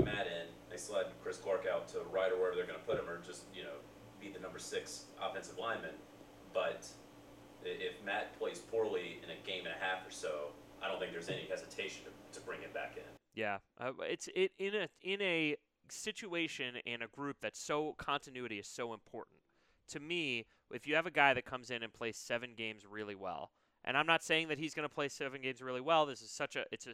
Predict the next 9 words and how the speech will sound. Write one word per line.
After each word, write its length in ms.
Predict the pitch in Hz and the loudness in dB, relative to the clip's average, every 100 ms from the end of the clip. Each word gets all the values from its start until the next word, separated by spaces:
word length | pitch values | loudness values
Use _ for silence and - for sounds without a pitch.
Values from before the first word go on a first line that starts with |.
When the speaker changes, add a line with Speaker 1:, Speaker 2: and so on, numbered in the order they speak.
| - | -12
Speaker 2:
super 440 | - - 226 175 | -10 -6 -2 2
hypothetical 640 | 127 117 117 110 98 90 92 | 4 4 2 -4 -4 -6 -10
thing. 220 | 95 82 _ _ - _ | -10 -12 _ _ -20 _
But 280 | 156 135 107 _ _ _ _ - | 8 10 8 _ _ _ _ 8
if 240 | 208 - | 8 8
that 200 | 175 170 | 10 10
is 180 | 160 156 - | 10 2 -2
to 80 | |
happen, 440 | 117 135 117 98 | 6 8 8 4